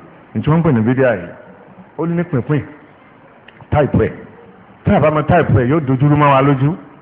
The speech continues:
Náà bí èèyàn bá jẹ́ sí pé èèyàn kan lèèyàn rí láyé rí,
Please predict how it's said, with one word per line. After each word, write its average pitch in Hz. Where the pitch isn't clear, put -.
Náà 120
bí 139
èèyàn 175
bá 185
jẹ́ 190
sí 208
pé 185
èèyàn 165
kan 165
lèèyàn 147
rí 180
láyé 196
rí, 196